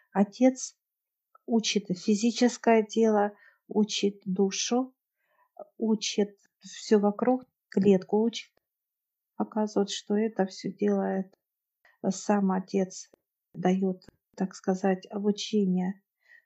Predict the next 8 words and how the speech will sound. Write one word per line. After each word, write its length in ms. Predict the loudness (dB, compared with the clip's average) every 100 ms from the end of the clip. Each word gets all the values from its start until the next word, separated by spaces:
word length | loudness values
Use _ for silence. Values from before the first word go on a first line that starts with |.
| _
понимание, 1040 | 4 6 6 6 6 4 2 0 -2 -6 _ _ _ _ _ _ _ _
все 300 | -18 -4 -4
знания 560 | 0 2 4 2 0 -2
даёт 340 | -4 -6 -6
отец. 580 | -8 -8 -10 -10 -12 -20 _ _ _ _ _ _ _ _ -2
Вот 240 | 0 2
тогда 480 | 2 2 4 4 4
соединяется 1160 | 2 2 4 4 4 4 4 2 -4 -8 -8